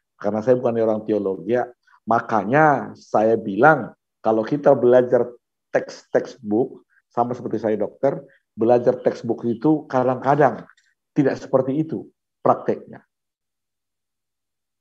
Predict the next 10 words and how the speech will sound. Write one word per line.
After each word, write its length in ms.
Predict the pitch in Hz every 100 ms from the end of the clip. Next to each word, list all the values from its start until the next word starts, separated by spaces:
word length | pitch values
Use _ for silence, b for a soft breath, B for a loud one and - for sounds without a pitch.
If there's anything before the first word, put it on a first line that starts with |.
| _ _
Memang 340 | 117 165 151 -
teori 320 | 120 110 156
di 140 | 104
seperti 280 | 104 123 139 143
itu, 80 | - - _ _ _ _
tetapi 360 | 110 117 110 151
dalam 320 | 123 117 110
pelaksanaannya 840 | 123 127 - 151 139 117 107 98 107 - _ _ _
ada 220 | 131 131
perbedaan. 680 | - 110 104 95 98 - 87